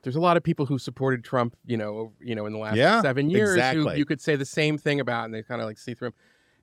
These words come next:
Speaker 1: And that is, it's, it's worth reading All the King's Men, because if you want an analog to Trump, it's not Nixon. It's probably Huey Long.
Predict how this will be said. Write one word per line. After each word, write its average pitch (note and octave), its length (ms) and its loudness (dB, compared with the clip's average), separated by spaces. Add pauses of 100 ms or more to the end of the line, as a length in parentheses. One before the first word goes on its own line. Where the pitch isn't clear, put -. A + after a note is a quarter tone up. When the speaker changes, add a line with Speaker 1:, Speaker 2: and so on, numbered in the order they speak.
(120)
Speaker 1:
And C#3 640 0 (180)
that F#3 400 2
is, B3+ 340 -4
it's, - 280 -6
it's - 180 -2
worth F#3+ 400 0
reading F#3+ 260 2
All E3+ 120 2
the D#3+ 60 -4
King's D3+ 260 -6
Men, D3 160 0
because C3 340 -6
if B2+ 100 -4
you C3 120 -6
want D3+ 300 0
an G#3 120 -4
analog C#3 640 0
to B2+ 100 -12
Trump, A2+ 300 -4
it's - 160 -14
not A#2 260 -4
Nixon. C3+ 580 -6 (840)
It's B2+ 160 -4
probably C3+ 340 0
Huey C3 300 -2
Long. A2+ 540 0